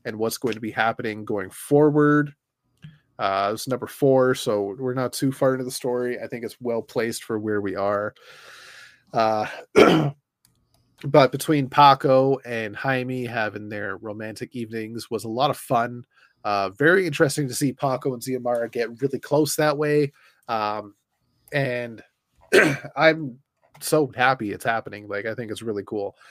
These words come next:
And now Jaime's got, so I, I'm still going through, like, the old Beetle stories, but Glimmer and,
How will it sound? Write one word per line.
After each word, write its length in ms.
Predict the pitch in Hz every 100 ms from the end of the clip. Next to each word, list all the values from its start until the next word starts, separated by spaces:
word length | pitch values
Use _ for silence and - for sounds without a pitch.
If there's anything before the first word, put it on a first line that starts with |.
| - - _
And 80 | 139
now 320 | 175 226 226 - _ _ -
Jaime's 440 | 156 170 180 151
got, 280 | - 147 143 - _ _ 135
so 400 | - 156 147 135 _ _ _ - -
I, 240 | 151 147 -
I'm 120 | 151
still 220 | 139 180 165
going 240 | 147 143
through, 180 | 135 135
like, 220 | 120 -
the 120 | 120
old 220 | 120 117
Beetle 220 | 117 117 104
stories, 520 | - 113 98 98 - _ _ _ _
but 200 | 127 120
Glimmer 540 | 123 165 170 165 160 139
and, 640 | 135 127 120 113 107 104